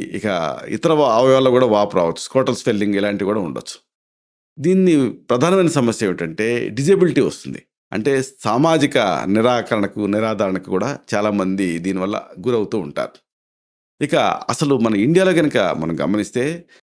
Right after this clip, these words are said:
భారతదేశంలో మామూలుగా మనం ఇప్పుడు మూడు నాలుగు రకాల దోమలు అనుకున్నాం కదా, కానీ వంద కంటే ఎక్కువ రకాల దోమలు ఉన్నాయి.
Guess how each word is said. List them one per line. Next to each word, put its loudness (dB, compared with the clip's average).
భారతదేశంలో -2
మామూలుగా 0
మనం 2
ఇప్పుడు -2
మూడు 0
నాలుగు 2
రకాల 0
దోమలు 2
అనుకున్నాం 0
కదా, -4
కానీ 2
వంద 2
కంటే 2
ఎక్కువ 0
రకాల 0
దోమలు 0
ఉన్నాయి. -8